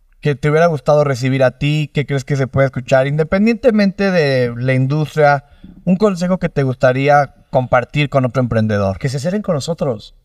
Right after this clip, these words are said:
Speaker 2: Este, fíjate que hay demasiadas escuelas en, en, en León, en Guanajuato, y he visto muchas escuelas caerse y levantarse. Hay gente que se acerca a nosotros a ver cómo la manejamos y que nosotros le abrimos las puertas para que vea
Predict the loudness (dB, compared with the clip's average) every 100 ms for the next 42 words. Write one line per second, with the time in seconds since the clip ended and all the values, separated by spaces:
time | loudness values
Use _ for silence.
0 | _ -20 _ _ _ _ -10 -8 -4 -2
1 | -2 -2 -2 0 0 2 0 0 -2 0
2 | 0 -6 _ -10 -6 -6 -6 -6 -6 -6
3 | -6 -4 0 0 0 -4 -4 -2 -2 -2
4 | -8 -8 _ _ _ _ _ -6 -2 -2
5 | -2 -2 -2 -6 -6 0 2 2 0 -2
6 | -2 -4 -4 -2 -2 -4 -6 _ -20 -20
7 | _ _ _ _ -18 -4 -2 0 -2 0
8 | 0 0 0 0 0 0 0 0 -2 0
9 | -2 -2 -4 -4 -10 -14 -6 -2 0 2
10 | 0 0 0 -2 0 -2 0 0 0 -2
11 | 0 0 0